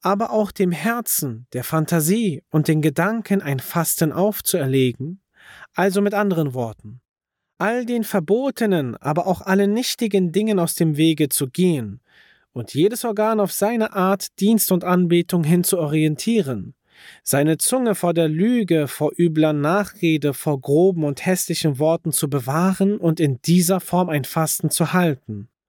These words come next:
Und die Zunge stattdessen darin zu üben, den Koran zu lesen,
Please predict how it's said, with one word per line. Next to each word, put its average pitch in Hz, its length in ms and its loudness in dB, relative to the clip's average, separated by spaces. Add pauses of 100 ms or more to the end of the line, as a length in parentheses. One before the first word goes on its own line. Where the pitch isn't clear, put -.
(420)
Und 208 360 -2
die 202 100 0
Zunge 247 420 0
stattdessen 160 880 0
darin 190 320 2
zu - 140 -2
üben, 196 520 2
den 190 200 0
Koran 202 520 0
zu 190 180 0
lesen, 147 580 0